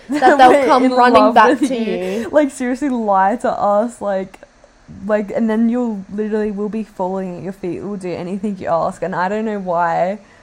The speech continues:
Speaker 1: It's just what happens.
Speaker 2: Yeah, I'm gonna have to give this one to you because my, literally my laptop is about to go flat.
Speaker 1: Oh, shit! Oh, God. Um, okay, Potty, so it's just us. Let me give you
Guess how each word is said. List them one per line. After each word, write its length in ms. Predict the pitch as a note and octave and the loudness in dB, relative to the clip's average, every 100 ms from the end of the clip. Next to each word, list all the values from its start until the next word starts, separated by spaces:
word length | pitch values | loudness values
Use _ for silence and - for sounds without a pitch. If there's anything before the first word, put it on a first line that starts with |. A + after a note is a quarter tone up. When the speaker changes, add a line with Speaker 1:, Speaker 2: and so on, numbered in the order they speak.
| _ - | _ -14
Speaker 1:
It's 160 | F#3 G#3 | -10 -8
just 220 | G#3 - | -8 -6
what 140 | F#3 | -6
happens. 580 | G3 F#3+ D#3+ E3 F#3 G3+ | -2 -4 -4 -10 -10 -8
Speaker 2:
Yeah, 240 | A3+ G#3 G#3 | -2 2 2
I'm 160 | G3 | 2
gonna 200 | A#3 B3 | 0 0
have 180 | D4 D#4 | 2 -2
to 100 | - | -4
give 220 | C4 B3 A#3+ | -4 -4 -2
this 180 | A#3+ B3+ | -2 0
one 160 | A#3 | -2
to 100 | A#3+ G#3+ | -2 -6
you 120 | G#3+ | -4
because 280 | A3+ A#3 G#3+ | -4 -4 2
my, 160 | G#3+ | 4
literally 520 | G3+ F#3 G#3 G3 A#3 A3 | 4 0 -6 -4 -4 -2
my 140 | A3 | 0
laptop 340 | G3+ F3+ - G#3+ | 0 -2 -4 -12
is 80 | |
about 200 | - F3 | -6 -8
to 60 | - | -4
go 140 | G3 F#3+ | -6 -4
flat. 420 | - F3+ G3+ G3+ | -4 0 0 0
Speaker 1:
Oh, 40 | |
shit! 240 | - F#3 F3+ | 0 4 6
Oh, 140 | A#3+ | 6
God. 420 | C4 C4+ A3+ A#3+ D#4+ A#4+ A4+ F4+ E4 - | 6 8 8 8 4 -4 -4 -6 -12 4
Um, 640 | A#3 A#3+ A#3+ A#3+ A#3+ A#3 - - - | 6 8 6 2 -4 -6 -10 -14 -2
okay, 300 | C4 C#4 C4+ | 0 2 0
Potty, 460 | C4+ A#3 G3 G#3 G#3+ - | 4 6 6 4 2 0
so 160 | - B3+ | -2 0
it's 160 | B3 | 0
just 160 | D#4 - - | -2 -2 0
us. 680 | G#3+ A#3 E3+ - - - - - - - - - | 2 4 2 -2 -18 -20 -20 -20 -20 -20 -20 -14
Let 260 | - B3 C#4 | -2 0 2
me 100 | F#4+ | 2
give 180 | F#4 F4+ | 2 2
you 280 | F4 F4 | 2 2